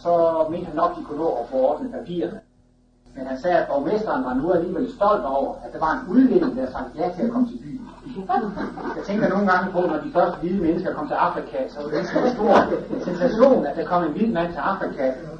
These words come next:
Men, øh, jeg oplevede næsten lidt af den stemning, altså, at det var lidt af en sensation, hvis der kom, at der kom en udlænding. Dels så er det jo ikke lige,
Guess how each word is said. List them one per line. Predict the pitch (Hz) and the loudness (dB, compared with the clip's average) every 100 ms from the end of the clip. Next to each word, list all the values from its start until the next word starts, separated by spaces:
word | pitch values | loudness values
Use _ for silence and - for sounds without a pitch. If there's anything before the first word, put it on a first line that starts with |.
| - 208 202 - | -10 -8 -8 -8
Men, | 156 | -6
øh, | 151 147 151 - | -2 0 -2 -6
jeg | 139 | -2
oplevede | 139 - 240 180 | 2 2 2 0
næsten | 175 220 - 156 | -2 -2 -4 -4
lidt | 175 | -4
af | 165 | -4
den | 165 - | -6 -10
stemning, | 135 143 170 143 | -8 -4 -4 -6
altså, | 120 - | -8 -10
at | - | -12
det | 247 | -8
var | 127 | -8
lidt | - - 226 | -2 -2 -2
af | 160 | -6
en | 147 | -8
sensation, | - - - 170 170 - | -16 -16 -14 -6 -4 -4
hvis | - | -8
der | - | -14
kom, | - - 127 - - | -10 -10 -10 -12 -14
at | - | -16
der | - | -10
kom | 170 143 | -8 -6
en | 131 | -4
udlænding. | 196 202 156 131 - - - - - - - - | -2 0 -2 -2 -6 -16 -20 -20 -20 -20 -20 -6
Dels | 202 214 | -2 -2
så | 180 | 2
er | 175 165 | 4 4
det | 156 | 2
jo | |
ikke | 190 202 | 0 0
lige, | 190 196 | -2 -2